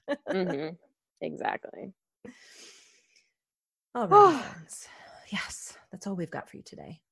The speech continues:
Speaker 1: Thank you so much for being awesome as always and listening in. Tune into our next episode. We're gonna talk about the benefits of pleasure.
Speaker 2: <laughs>
Speaker 1: If you'd like to know more about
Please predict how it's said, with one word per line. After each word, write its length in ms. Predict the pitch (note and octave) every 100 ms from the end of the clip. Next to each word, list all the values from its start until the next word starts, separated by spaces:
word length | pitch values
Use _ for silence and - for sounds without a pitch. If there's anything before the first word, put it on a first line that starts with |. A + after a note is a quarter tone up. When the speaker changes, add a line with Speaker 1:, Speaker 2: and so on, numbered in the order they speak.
| _
Speaker 1:
Thank 200 | A3+ A#3
you 80 | A#3
so 200 | - G#3
much 180 | F#3+ F3+
for 80 | E3
being 180 | E3
awesome 300 | - D3+ D3+
as 80 | D3+
always 380 | - E3 D#3+ D#3+
and 80 | D#3
listening 320 | D#3 D#3 D3+
in. 300 | - D#3 D#3+ - - - - _
Tune 160 | - A3+
into 300 | A3+ A3 A3
our 140 | F#3
next 380 | E3+ F3 G3 - -
episode. 440 | F3 E3+ F3+ E3+
We're 120 | E3
gonna 160 | E3+ D#3+
talk 240 | - D#3
about 260 | E3+ D#3 D#3
the 100 | D#3+
benefits 540 | D3+ D3 E3+ F3 D#3+ -
of 240 | D#3+ D3 D3+ -
pleasure. 840 | E3 D#3+ A3+ G#3 F3+ F#3+ F#3+ F#3+ G3 _ - - - -
Speaker 2:
<laughs> 100 | D3+ E3+ - D4 C#4 - - C#4 _ - - _ G3+
Speaker 1:
If 220 | G3 F#3+
you'd 360 | G3+ A3+ B3+ A#3+
like 260 | A#3+ A3+
to 80 | A3
know 160 | G3 F3
more 360 | F3+ F#3 F#3+
about 320 | F#3 E3 D#3+